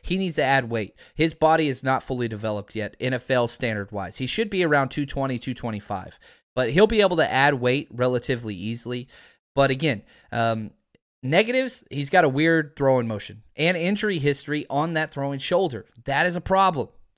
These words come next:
Uh, is he a good quarterback? He's a great quarterback. I lo-, he's my number two. I have him ahead of Justin Fields, and I have him in a tier of his own. So I have, you know, if I'm just looking at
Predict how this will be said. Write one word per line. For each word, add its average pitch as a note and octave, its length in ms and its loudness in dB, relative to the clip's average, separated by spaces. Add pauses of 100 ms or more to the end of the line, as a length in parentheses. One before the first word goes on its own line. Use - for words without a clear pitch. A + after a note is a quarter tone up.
(480)
Uh, A2 220 -6
is B2+ 200 -4
he D3 100 -2
a C#3+ 40 -2
good E3 240 -2
quarterback? G#3+ 540 4
He's C3+ 220 -6
a - 20 -8
great A#2+ 260 -2
quarterback. F#2+ 460 -10 (260)
I D#3+ 180 4
lo-, C3+ 120 4
he's F#3 240 -2
my F#3+ 120 4
number D3+ 180 -2
two. C3+ 180 -2
I B2+ 60 4
have E3+ 100 4
him E3+ 140 -2
ahead C#3+ 200 4
of C3 120 -2
Justin B2 320 -4
Fields, G#2 420 -8 (260)
and A#2 100 -2
I D#3+ 100 6
have G#3+ 120 6
him E3 140 2
in C3 60 2
a A#2 80 -2
tier D#3+ 260 4
of A#2+ 80 4
his G#2+ 140 -6
own. A2 260 -6 (540)
So B2+ 320 6
I F#3 220 6
have, C3 600 4
you A#2 160 -4
know, A#2 120 0
if A2 120 -4
I'm E3 140 0
just D#3+ 240 -6
looking D3+ 480 -2
at A2+ 340 -2